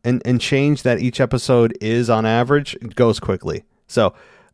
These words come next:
I mean, I'm not getting obviously paid by Netflix or, uh, Stranger Things to say any of this, but, um,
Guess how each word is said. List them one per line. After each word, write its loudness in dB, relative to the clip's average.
I -6
mean, -2
I'm -2
not 0
getting 0
obviously -2
paid 2
by 2
Netflix -4
or, -4
uh, -14
Stranger -4
Things -6
to -6
say -4
any -2
of -4
this, -6
but, -4
um, -4